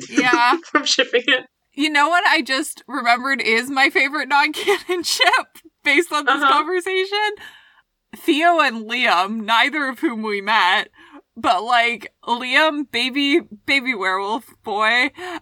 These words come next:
Speaker 2: and Theo, who's, like, introduced as a villain and then kind of becomes, like, a begrudging part of their pack, but no one ever really likes him. But him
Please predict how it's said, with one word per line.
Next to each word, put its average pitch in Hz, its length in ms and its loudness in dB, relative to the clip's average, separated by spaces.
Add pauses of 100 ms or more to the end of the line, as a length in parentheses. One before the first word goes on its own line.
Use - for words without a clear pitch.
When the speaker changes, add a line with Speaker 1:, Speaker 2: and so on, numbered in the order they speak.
(120)
Speaker 2:
and 220 340 0
Theo, 262 520 0
who's, 254 340 -2
like, 233 340 0 (340)
introduced 277 1000 0
as 240 240 2
a 226 120 -4
villain 269 880 0 (380)
and 240 260 0
then 240 320 2 (120)
kind 233 360 0
of 254 120 -4
becomes, 247 480 -4
like, 226 280 -6 (140)
a 214 160 0
begrudging 214 1000 -2
part 220 280 0
of 226 160 -6
their 208 180 -6
pack, 220 560 2
but 208 200 -6
no 220 240 -2
one 233 260 -2
ever 214 400 0
really 208 400 -2
likes 190 420 -2
him. 254 360 -2 (360)
But 294 180 -2
him 269 320 0